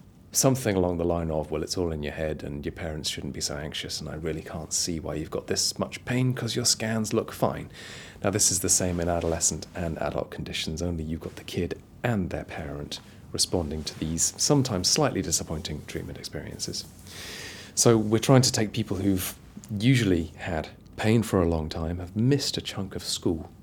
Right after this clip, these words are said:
as a rule. It's usually not their first rodeo in terms of treatment experiences, and we, we're trying to hopefully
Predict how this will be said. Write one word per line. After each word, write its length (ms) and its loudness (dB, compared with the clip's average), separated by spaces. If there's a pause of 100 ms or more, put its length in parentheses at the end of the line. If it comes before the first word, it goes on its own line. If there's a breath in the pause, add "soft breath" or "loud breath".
(120)
as 180 -4
a 40 -6
rule. 320 -6 (560 loud breath)
It's 220 -4 (180)
usually 400 2
not 340 -2
their 160 0
first 380 -4
rodeo 440 -4 (100)
in 140 -6
terms 240 -6
of 80 -8
treatment 340 -2
experiences, 680 -6
and 120 -6
we, 140 -4
we're 200 -4
trying 280 -4
to 100 -8
hopefully 460 0